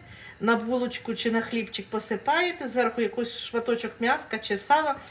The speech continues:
і дуже смачний огірочний цей соус. Все, хай вариться. Я так оце все залишаю. Тепер розігріваю сковорідку. Дивіться,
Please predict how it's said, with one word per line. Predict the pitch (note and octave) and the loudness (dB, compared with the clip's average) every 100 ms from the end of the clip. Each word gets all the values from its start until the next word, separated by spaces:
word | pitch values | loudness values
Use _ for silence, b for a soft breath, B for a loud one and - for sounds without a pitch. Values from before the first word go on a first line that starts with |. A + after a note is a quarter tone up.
| B - | B -2
і | |
дуже | F#3+ C#4+ D4 | -2 0 -2
смачний | C4+ G#3+ G3+ A#3+ B3+ | -2 -2 -2 0 0
огірочний | A3+ G#3+ A3+ A#3+ - A3 G3+ | 0 0 2 0 0 -2 -2
цей | G3 G3+ - - B B B B - | 0 0 0 -2 B B B B -6
соус. | - F#3 D3+ F3 - - B B B B B - | 2 4 2 -4 -10 -12 B B B B B -4
Все, | - A3+ - | 6 6 6
хай | - D4+ A#3+ | 4 4 6
вариться. | G#3 F3 A#3 - G4+ A4 - - B B B B | 8 8 6 6 6 4 -2 -18 B B B B
Я | B3 | 6
так | B3 A#3+ - | 8 6 2
оце | G#3+ A#3 | 0 0
все | A3 G#3 | -2 -2
залишаю. | G3 B3+ B3 A#3 - F#3 E3+ A3 G4 - B B B B | 6 8 8 2 2 2 2 0 -4 -6 B B B B
Тепер | A3+ E4+ F#4+ - | 4 8 8 6
розігріваю | B3+ C#4+ C#4 A#3+ G#3 A#3 E4 E4 | -2 -2 -2 -4 2 6 6 6
сковорідку. | - - D#4+ C4 G#3 F#3+ - G3 G3 - - - - - - - - - | 2 4 4 6 2 0 -2 -2 -4 -4 -4 -4 -6 -6 -6 -4 -4 -2
Дивіться, | G#3 F#3+ F3 - | -2 -4 -4 -6